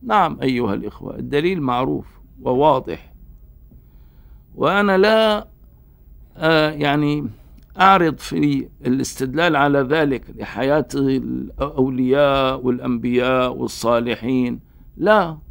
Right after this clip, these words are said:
بل أجعل من أمثالي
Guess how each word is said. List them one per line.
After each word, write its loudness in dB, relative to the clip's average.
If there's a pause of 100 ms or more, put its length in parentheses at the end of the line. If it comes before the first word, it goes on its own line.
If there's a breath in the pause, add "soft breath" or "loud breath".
(1000 soft breath)
بل 4
أجعل 4
من 0 (360)
أمثالي 0